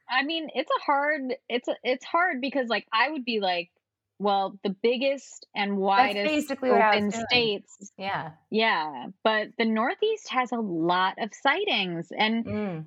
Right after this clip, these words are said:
Speaker 1: I will tell you what, that same website has a couple tips for newbie U F O hunters. One of the tips is that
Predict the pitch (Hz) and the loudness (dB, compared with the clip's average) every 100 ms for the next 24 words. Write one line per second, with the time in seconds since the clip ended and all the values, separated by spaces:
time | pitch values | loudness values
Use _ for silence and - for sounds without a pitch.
0 | - 220 233 247 277 277 277 277 320 320 | 0 2 2 0 2 2 0 0 0 0
1 | 226 226 220 - 247 269 269 277 - 247 | -2 -6 -4 -2 0 0 0 -2 0 -2
2 | 214 220 196 196 214 202 196 - 208 - | 0 0 0 -2 -2 -2 -2 0 -2 -4
3 | - 185 185 220 220 220 185 180 175 175 | -4 -2 0 2 2 2 2 2 2 2
4 | 185 208 208 160 160 160 170 _ _ _ | 2 2 0 -2 -2 -2 -2 _ _ _
5 | - 170 202 254 285 285 220 196 208 196 | -8 0 2 2 0 0 -2 0 -2 0
6 | 277 269 202 - - - - 196 190 185 | 2 2 0 -10 -18 -12 0 2 2 0
7 | 185 185 - _ - 196 | -2 -6 -16 _ 2 4